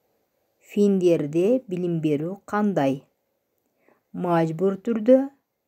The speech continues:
жана акысыз. Б. Каалоочулар үчүн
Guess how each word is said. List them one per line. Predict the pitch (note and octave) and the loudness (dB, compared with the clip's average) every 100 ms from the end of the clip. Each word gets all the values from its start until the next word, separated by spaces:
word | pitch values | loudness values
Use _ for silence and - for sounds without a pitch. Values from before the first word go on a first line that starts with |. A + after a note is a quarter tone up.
| _ _ _ - | _ _ _ -16
жана | E3+ E3 D3+ F3 G#3+ | -6 -6 -6 -6 -8
акысыз. | G#3+ A3+ - E3 D3+ D3 - _ _ _ _ _ _ _ - | -6 -8 -4 -4 -2 -4 -10 _ _ _ _ _ _ _ -6
Б. | F3+ G3 D3 D3 _ _ - | 2 2 2 -6 _ _ -4
Каалоочулар | F#3+ F3+ D#3 C#3+ D3 D#3+ E3 F3+ | 0 0 0 -4 -6 -4 0 -2
үчүн | F#3 B3 | 0 0